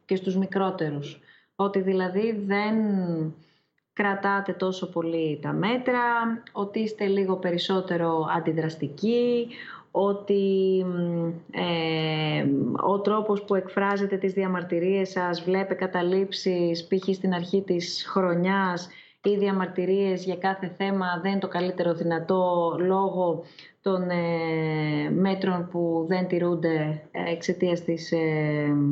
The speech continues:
της πανδημίας. Και εσείς οι ίδιοι μας είπατε πως συχνά εισπράτετε κατηγορίες ότι σας θεωρούν τελικά ανεύθυνους. Θέλω λοιπόν να, να σας ακούσουμε, ε,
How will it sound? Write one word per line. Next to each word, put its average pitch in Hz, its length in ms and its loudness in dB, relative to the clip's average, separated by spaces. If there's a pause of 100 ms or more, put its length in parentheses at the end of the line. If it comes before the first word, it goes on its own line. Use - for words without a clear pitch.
(500)
της 196 140 2
πανδημίας. 190 680 2 (360)
Και 247 100 0
εσείς 233 300 -2
οι 320 60 2
ίδιοι 214 400 2
μας 214 240 0
είπατε 254 300 -2
πως 233 300 0 (280)
συχνά 220 380 0
εισπράτετε 262 420 -2
κατηγορίες 202 1040 0
ότι 214 540 0
σας 208 180 -2
θεωρούν 262 600 2
τελικά 233 320 -2 (220)
ανεύθυνους. 240 880 -2 (640)
Θέλω 262 220 0
λοιπόν 269 400 0
να, 285 160 2 (840)
να 208 140 0
σας 196 160 -2
ακούσουμε, 196 880 0 (140)
ε, 196 340 0